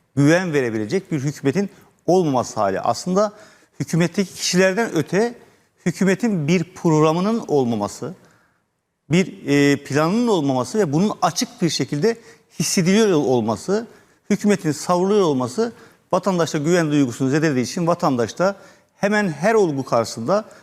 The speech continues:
panik halinde dolar almaya, T L'den uzaklaşmaya doğru gidiyor. Daha dün akşam benim oğlum bile, "Baba artık T L'de kalmamak lazım." Ama dedim ki, "Paramız yok Allah'tan." Ama çocuklar bile bunu hisseder hale gelmişse düşünün, çocukların bile ekonomist olduğu bir ülkede yaşıyoruz biz.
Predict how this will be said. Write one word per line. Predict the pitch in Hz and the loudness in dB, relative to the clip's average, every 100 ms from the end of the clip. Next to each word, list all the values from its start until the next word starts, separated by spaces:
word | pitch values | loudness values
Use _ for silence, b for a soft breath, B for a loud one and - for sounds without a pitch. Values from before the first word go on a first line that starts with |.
| B - | B -4
panik | 208 208 | -2 0
halinde | 147 113 117 127 | 0 0 -2 0
dolar | 151 165 | 2 2
almaya, | 139 110 104 107 139 | 2 0 -2 -4 -8
T | - 160 | -2 0
L'den | 156 165 | 2 2
uzaklaşmaya | 151 147 143 143 147 127 | 0 -4 -4 -6 -4 0
doğru | 160 | 0
gidiyor. | 143 135 113 - B B B 151 | -2 0 0 -2 B B B 0
Daha | 160 165 | 0 0
dün | |
akşam | 160 127 - 202 - b b - | -2 -2 -4 -6 -8 b b -2
benim | 135 160 | 0 0
oğlum | 160 170 175 156 | 0 0 0 -2
bile, | 175 151 | -2 -2
"Baba | 165 170 160 | 0 2 0
artık | 160 - | -2 -8
T | - 165 | -2 0
L'de | 156 170 - | 0 -2 -6
kalmamak | - 170 165 147 - | -4 -2 0 -2 0
lazım." | 135 131 143 | 0 0 -2
Ama | 151 - | -4 -4
dedim | 190 | -4
ki, | - | -2
"Paramız | 147 143 143 | -2 -2 -2
yok | 160 127 | -2 -2
Allah'tan." | 113 107 190 220 B B B - | -2 -2 -2 -6 B B B -6
Ama | 170 | -4
çocuklar | - 156 151 190 233 240 | -2 0 0 2 2 4
bile | 190 | 2
bunu | 147 135 | 2 -2
hisseder | 127 151 147 | -2 -2 0
hale | 143 139 | 2 0
gelmişse | 131 139 165 196 160 | 0 -2 -2 -4 -4
düşünün, | 156 143 190 - B B - | -2 -2 -4 -6 B B -4
çocukların | 156 147 - 185 226 214 | 0 0 0 0 0 0
bile | 190 | -2
ekonomist | 170 - 175 180 208 - - | -2 -2 0 2 0 -4 -2
olduğu | 147 143 143 139 123 | 0 2 2 2 2
bir | 202 214 b b b - | 0 -2 b b b -4
ülkede | 143 123 175 214 | -2 0 0 2
yaşıyoruz | 190 - 131 123 165 | 2 0 -4 -2 -4
biz. | 208 | -6